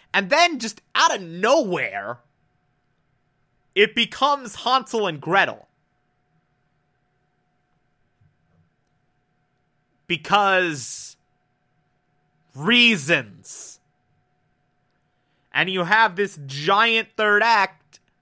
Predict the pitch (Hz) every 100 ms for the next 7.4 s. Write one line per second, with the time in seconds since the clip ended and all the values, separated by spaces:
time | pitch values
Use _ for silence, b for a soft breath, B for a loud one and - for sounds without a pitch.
0 | _ _ _ _ _ _ _ _ _ _
1 | _ - - - 196 220 220 214 202 208
2 | - - 196 185 175 - _ _ _ _
3 | _ _ _ 151 - 220 247 - 240 220
4 | 165 165 190 165 104 - _ _ _ _
5 | _ _ _ _ _ _ _ _ _ _
6 | _ _ _ _ _ _ _ _ _ _
7 | - 151 247 370